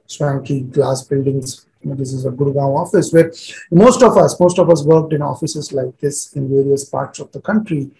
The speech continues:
or world, and now we have all shifted to our bedrooms, right? So what it essentially <laughs> means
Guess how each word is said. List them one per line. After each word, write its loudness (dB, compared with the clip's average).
or 2
world, 2
and -4
now 0
we -2
have -2
all -2
shifted -10
to -10
our -8
bedrooms, -10
right? -6
So 0
what 2
it -4
essentially 2
<laughs> 4
means 4